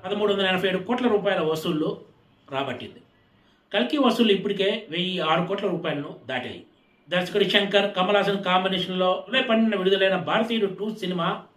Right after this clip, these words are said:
నెగిటివ్ టాక్ తెచ్చుకోవడంతో, రాబోయే రోజుల్లో కూడా కల్కి సినిమాకు వసూళ్లు ఆశాజనకంగానే ఉండే అవకాశం ఉందని టాలీవుడ్ వర్గాలు అంచనా వేస్తున్నాయి. ఇదిలా ఉంటే, బాలీవుడ్ బాద్షాగా పేరున్న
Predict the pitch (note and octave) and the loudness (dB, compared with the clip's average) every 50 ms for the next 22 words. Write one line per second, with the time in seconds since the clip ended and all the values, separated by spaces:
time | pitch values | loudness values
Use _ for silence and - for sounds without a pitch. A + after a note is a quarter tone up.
0 | _ _ _ _ - C3+ D#3+ F3 - - A#3+ A3+ - A3 G3+ G3 G3 - F#3+ F3+ | _ _ _ _ -8 -6 -4 -2 0 0 0 0 0 2 0 0 -2 -2 -4 -6
1 | F3+ - - F#3 F3 F3 E3+ E3+ E3 F3 F3 F3+ - - - F#3+ G#3 B3+ B3+ A#3+ | -4 -2 -2 -2 -2 -2 -2 -2 -2 -2 -4 -4 -6 -8 -8 -4 0 2 4 4
2 | G#3 G#3+ G#3 G3+ G3+ G3 F#3+ F#3+ F#3+ F#3+ F#3 F#3 F#3 F#3+ F#3+ G#3+ G3 - G3 F#3+ | 4 4 4 4 4 4 4 2 2 2 0 0 -2 -2 -2 -2 -2 -2 -4 -4
3 | F#3 F3 E3 E3+ D#3+ D#3+ D#3+ - F#3+ F3 E3+ F3+ - - C#3 C#3 E3+ E3+ G3+ F#3 | -4 -4 -4 -4 -4 -2 0 0 0 0 0 -2 -4 -4 -4 -4 -2 0 0 0
4 | F3+ F3+ F3 - F3+ F3+ F3 E3+ E3 E3+ E3+ - - D3+ D#3 D#3+ D3+ D3 D#3+ F3 | 0 -2 -4 -6 -6 -6 -6 -4 -4 -4 -4 -6 -8 -8 -8 -6 -6 -6 -6 -6
5 | F#3 E3 D#3+ E3+ E3 D#3 D3 C#3+ D#3 F3 - - - - - - - _ _ _ | -8 -8 -8 -10 -12 -12 -12 -10 -12 -12 -14 -14 -18 -20 -20 -20 -20 _ _ _
6 | _ _ _ _ _ - F3+ F3 F3+ F#3+ F3+ D#3+ E3 D#3+ D#3 C#3 D3 C#3+ D3+ - | _ _ _ _ _ -2 -2 0 0 0 -2 0 0 0 0 0 -2 -2 -2 -2
7 | - - - B2 B2+ B2+ - D#3+ D#3+ C3 A#2+ G#2+ - - A2+ F#2+ - - _ _ | -4 -6 -8 -8 -8 -6 -4 -4 -2 -2 -4 -4 -6 -10 -14 -16 -18 -20 _ _
8 | _ _ _ _ _ - E3+ F#3+ G3 G3 F#3+ G3 F#3+ F3+ F#3 F#3+ F#3+ F#3+ - E3 | _ _ _ _ _ -6 -2 0 2 4 2 2 2 2 2 2 2 0 0 0
9 | F#3 F#3+ G3 F#3+ F#3 F3+ E3 F3 F3+ F#3 F3 - F#3 F3+ F3+ E3+ - - F3 F3 | 2 2 2 2 0 0 0 2 2 2 2 0 0 0 0 -2 -2 -2 -2 -2
10 | F3+ F3+ F3 F3 F3+ G3 - | 0 0 0 0 0 -2 -4